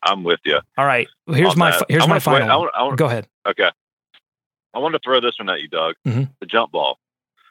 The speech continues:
Speaker 1: Now, I, I am
Speaker 2: I
Speaker 1: not
Speaker 2: thought about
Speaker 1: in
Speaker 2: this.
Speaker 1: favor, because they can't do it. They can't do it
Speaker 2: Mm-hmm.
Speaker 1: half the time. You know, it, it, it's, it's, it's rarely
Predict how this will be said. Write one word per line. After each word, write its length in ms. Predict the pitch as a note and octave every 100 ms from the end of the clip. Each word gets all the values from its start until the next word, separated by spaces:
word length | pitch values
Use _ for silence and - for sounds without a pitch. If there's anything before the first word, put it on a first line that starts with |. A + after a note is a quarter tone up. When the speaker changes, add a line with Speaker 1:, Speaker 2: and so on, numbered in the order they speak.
| _ _
Speaker 1:
Now, 200 | G#2 G#2 -
I, 60 | F#2+ _
I 240 | A#2 C#3+ D#3+
am 100 | C#3
Speaker 2:
I 40 |
Speaker 1:
not 240 | B2+ C3 C3
Speaker 2:
thought 160 | C#3+
about 280 | C3 B2 A#2
Speaker 1:
in 60 | A2+
Speaker 2:
this. 220 | G#2 -
Speaker 1:
favor, 320 | A2 A2 G#2+ - _ _ _ _ A2+ - D2+
because 300 | C#3 D3 D#3 C3
they 120 | D#3
can't 260 | - G3+ C#3+
do 180 | F#3 B3
it. 140 | - - - _ _ _
They 120 | A#2+
can't 280 | - E3+ E3+
do 220 | C3+ D3+
it 120 | D3+ B2
Speaker 2:
Mm-hmm. 100 | A#2+
Speaker 1:
half 260 | B2+ B2+
the 80 | A#2
time. 420 | A#2+ A2+ A2 A2 - - -
You 140 | A#2
know, 240 | A2+ A2 F#2+
it, 160 | G2+
it, 260 | F#2+ D#2 F#2+
it's, 100 | - -
it's, 200 | G2 - -
it's 220 | F2+ - D#2+ D#2 D#2 -
rarely 460 | F#2+ A2+ C3+ B2+